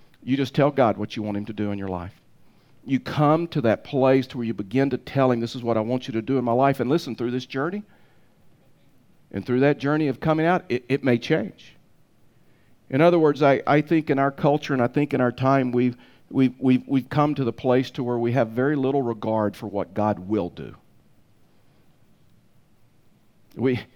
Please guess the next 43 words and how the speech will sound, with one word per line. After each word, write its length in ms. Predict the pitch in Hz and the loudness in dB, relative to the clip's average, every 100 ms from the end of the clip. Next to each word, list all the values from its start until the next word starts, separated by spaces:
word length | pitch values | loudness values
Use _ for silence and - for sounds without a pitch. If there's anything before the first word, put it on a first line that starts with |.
| - - | -20 0
we 120 | 147 | 4
want 160 | 160 | 4
him 60 | 131 | 2
to 40 | 123 | -2
do 60 | |
something 280 | - 104 87 | -4 -4 -4
right 380 | 101 113 127 - | -2 0 0 -2
now. 340 | 90 82 - - - _ _ _ _ - - | -8 -10 -16 -20 -20 _ _ _ _ -20 -10
And, 220 | 120 117 | -6 -4
and, 160 | - 135 | -2 0
and 180 | 127 139 | 2 2
that's 200 | 139 - | 2 4
why 140 | 143 | 2
we 120 | 135 | 2
sing 380 | 131 - 139 117 | -2 -4 -4 -4
some 180 | - 120 | -4 -4
of 60 | 113 | -4
the 60 | |
worship 380 | 110 127 - - | -2 -4 -4 -10
songs 380 | - 107 107 101 | -4 -4 -4 -6
that 100 | 82 | -6
we 140 | 101 | -6
do 220 | 120 135 | -4 -6
here. 240 | 110 101 - - - | -4 -6 -8 -18 -6
"This 160 | 131 127 | -2 -2
is 100 | 117 | 0
what 220 | 127 131 | 0 -2
you 60 | 120 | 0
did 140 | 127 | 0
in 80 | 113 | 0
the 60 | |
past, 460 | 107 139 135 139 - | -4 0 2 2 -2
this 100 | 107 | -10
is 100 | 95 | -6
what 240 | 110 - | -8 -6
you 120 | 107 - | -8 -2
are 220 | 117 127 | 0 0
doing, 280 | 135 143 123 | -2 -2 -2
and 120 | 104 | -4
this 160 | 110 107 | -6 -8
is 100 | 113 | -6
what 260 | 117 - | -6 -6
you 200 | 117 110 | -8 -8